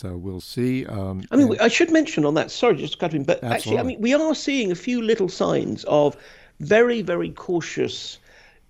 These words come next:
Speaker 2: discontent. I mean, we've already seen it from within the security apparatus, particularly sort of the middle rank and retired figures.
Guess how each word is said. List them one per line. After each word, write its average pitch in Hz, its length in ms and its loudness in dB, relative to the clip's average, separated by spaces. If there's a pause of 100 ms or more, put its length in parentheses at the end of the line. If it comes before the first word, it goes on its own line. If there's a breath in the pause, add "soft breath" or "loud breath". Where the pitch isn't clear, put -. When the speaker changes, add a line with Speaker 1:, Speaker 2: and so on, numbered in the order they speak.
(120)
Speaker 2:
discontent. 151 640 0
I 131 60 -8
mean, 151 160 0
we've 156 140 2
already 170 260 2
seen 180 260 -2
it 151 160 -4
from 143 160 -6
within 143 360 0
the 127 60 -8
security 131 480 -2
apparatus, - 380 -4
particularly - 400 -6
sort 135 140 0
of 117 80 -8
the 117 80 -6
middle 151 220 6
rank 131 360 0
and 120 160 -2
retired 123 420 0
figures. - 520 -6